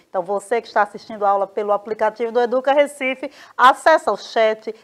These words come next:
bate um papo com a gente, conversa aí sobre onomatopeia, o que é que você já sabe sobre isso. E quem vai fazer aí essa mediação da nossa conversa é a professora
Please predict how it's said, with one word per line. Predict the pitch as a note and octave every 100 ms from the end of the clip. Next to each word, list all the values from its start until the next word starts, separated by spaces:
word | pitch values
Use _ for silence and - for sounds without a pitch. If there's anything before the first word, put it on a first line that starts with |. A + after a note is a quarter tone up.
| _
bate | F3+ A3+ C#4+ D#4
um |
papo | C#4 C4 C4
com | C#4+
a | B3+
gente, | G#3+ A#3+ A#3+
conversa | B3+ A#3 C#4+ F4+ D#4
aí | B3+ B3+
sobre | - A#3+ G#3+
onomatopeia, | G3 A3 D#4 D#4+ C#4+ C4 C4 A3+ - F#3+ G3+ G#3 -
o |
que | -
é | A4
que | B3+
você | B3 A#3+
já | G#3+ G3+
sabe | - F#3+ F3+
sobre | F3 F#3+ F3+ F#3+
isso. | G#3 A#3+ E4 D#4+ - -
E | E4+ F#4+ - _
quem | A4+ A4 A#3+
vai | B3
fazer | A3 C4 A3 A#3
aí | A3
essa | G3+ G#3 - G3
mediação | G#3 A#3 C4+ D4 D4+ G#3+ B3+ B3 A3+ A3+ - G3+ G3 G3 - _
da | C#4
nossa | B3+ G3+ F#3 -
conversa | F#3+ E3+ A3 B3 A#3 F3+ - _ -
é |
a | A3
professora | A3 G#3 A3 G3 - G3 G3